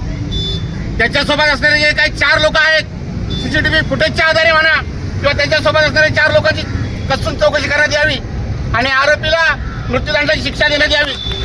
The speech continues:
आणि विशेष म्हणजे या कुटुंबियांना एक, एका मुलीच्या, अ, हत्येपोटी एक एक कोटी रुपयाची प्रशासनाने मदत करावी.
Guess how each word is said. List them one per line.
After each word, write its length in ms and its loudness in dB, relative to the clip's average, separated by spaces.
आणि 160 2
विशेष 500 0
म्हणजे 400 2
या 120 0
कुटुंबियांना 560 0
एक, 340 2
एका 260 2
मुलीच्या, 360 0
अ, 380 0
हत्येपोटी 640 0
एक 180 0
एक 120 -2
कोटी 200 4
रुपयाची 320 2
प्रशासनाने 540 0
मदत 280 0
करावी. 280 0